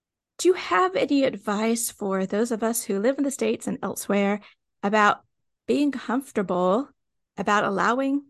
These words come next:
people to go through their natural lifespan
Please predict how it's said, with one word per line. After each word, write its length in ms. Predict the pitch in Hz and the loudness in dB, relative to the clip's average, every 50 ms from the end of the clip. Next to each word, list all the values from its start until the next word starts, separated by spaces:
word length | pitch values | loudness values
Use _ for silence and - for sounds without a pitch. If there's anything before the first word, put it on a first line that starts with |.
| _ _ | _ _
people 460 | - 233 240 233 - 226 226 233 240 | -6 -6 -6 -2 -2 0 0 0 -2
to 640 | 233 - - - - 208 214 214 208 208 208 208 220 - _ _ | -4 -6 -6 0 2 2 4 4 2 2 0 -2 -4 -8 _ _
go 200 | - 208 240 277 | 0 2 2 4
through 160 | 262 262 233 | 4 2 0
their 140 | 220 214 202 | 0 0 -4
natural 460 | 196 185 196 - - - - 269 240 | -4 -2 -4 -4 -4 -2 -2 -2 0
lifespan 800 | 214 202 196 214 220 - - - - 196 190 185 190 185 190 190 | 2 2 2 0 0 -4 -10 -6 -4 -4 -2 -2 -2 -4 -4 -6